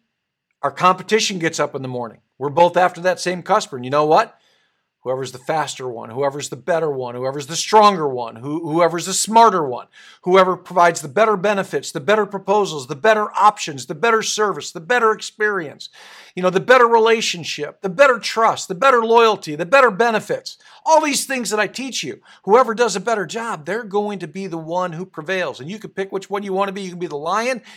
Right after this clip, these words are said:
you can be the gazelle, doesn't matter to me. I'm gonna choose the lion personally, <laughs> but you pick the one you want. Here's the bottom line.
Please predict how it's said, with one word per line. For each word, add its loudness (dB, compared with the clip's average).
you -12
can -10
be -2
the -4
gazelle, 2
doesn't -2
matter 2
to -8
me. -2
I'm 2
gonna -4
choose -8
the -8
lion 0
personally, -6
<laughs> -10
but -4
you 0
pick -4
the 2
one 0
you -6
want. 4
Here's -18
the -16
bottom -4
line. -8